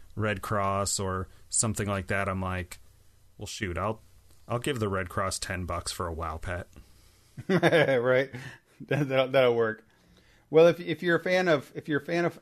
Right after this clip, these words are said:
Speaker 2: any fighting games, every n-, modern fighting game, with the exception of, uh, Marvel versus, uh, the new Marvel versus Capcom, which I haven't seen it on sale, but all, all of the big ones are on sale. Tekken,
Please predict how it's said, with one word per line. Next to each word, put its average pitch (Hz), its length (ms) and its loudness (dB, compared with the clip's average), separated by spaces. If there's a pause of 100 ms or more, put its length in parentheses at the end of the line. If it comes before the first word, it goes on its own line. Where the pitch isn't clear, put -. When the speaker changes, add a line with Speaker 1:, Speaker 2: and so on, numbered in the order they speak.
Speaker 2:
any 156 220 4
fighting 139 380 2
games, 123 540 -2
every 139 420 0
n-, 135 300 -6
modern 123 440 0
fighting 123 360 -2
game, 113 300 -4
with 110 120 -6
the 120 80 -10
exception 120 420 -8
of, 104 200 -6 (460)
uh, 110 340 -4
Marvel 117 420 2
versus, 110 760 -6
uh, 113 140 -6
the 110 100 -8
new 117 120 -4
Marvel 110 280 -2
versus 107 300 -10
Capcom, 98 420 -12
which 101 160 -14
I 113 60 -6
haven't 107 180 -8
seen 110 160 -12
it 101 100 -12
on 95 120 -14
sale, 90 320 -14
but 104 180 -14 (420)
all, 135 440 2
all 147 400 6
of 117 160 -2
the 110 80 -10
big 113 160 -2
ones 107 480 -6
are 113 120 -4
on 104 100 -6
sale. 104 260 -6
Tekken, 131 320 -6